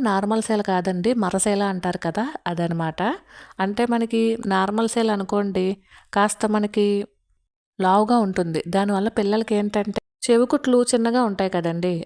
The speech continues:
అవి ఎక్కవన్నమాట. అందుకని నేను ఈ మరసీల ఉన్నటువంటివే తీసుకున్నానండి. పాతవి కూడా మరసీలవే, కొంచెం మందంగా ఉన్నటువంటివి మా పాపకి ఎక్కట్లేదండి. ఈసారి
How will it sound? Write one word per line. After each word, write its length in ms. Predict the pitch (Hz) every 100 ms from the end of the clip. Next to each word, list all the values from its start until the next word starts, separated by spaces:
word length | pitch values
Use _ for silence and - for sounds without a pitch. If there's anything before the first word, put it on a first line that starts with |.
| -
అవి 160 | 240 240 175
ఎక్కవన్నమాట. 560 | - 208 180 160 151 - - _ - -
అందుకని 520 | 185 208 226 226 233 370 240
నేను 240 | 202 196 190 190 - _ _ -
ఈ 140 | 214 214 214 - _ _ _ _ _ _
మరసీల 400 | 196 190 196 254 240
ఉన్నటువంటివే 540 | 202 196 190 185 180 185 180
తీసుకున్నానండి. 720 | 175 - 175 175 165 165 202 254
పాతవి 320 | 202 208 262 269
కూడా 140 | 247 269 226
మరసీలవే, 520 | 180 180 196 165 143 _ _ _ _ -
కొంచెం 320 | 196 196 202 190
మందంగా 420 | 180 180 202 240 262
ఉన్నటువంటివి 640 | 226 214 208 208 202 196 196 190
మా 60 | 175
పాపకి 260 | 175 170 208 185
ఎక్కట్లేదండి. 680 | 214 208 185 170 165 160 165 - _ _ _
ఈసారి 380 | 202 202 196 202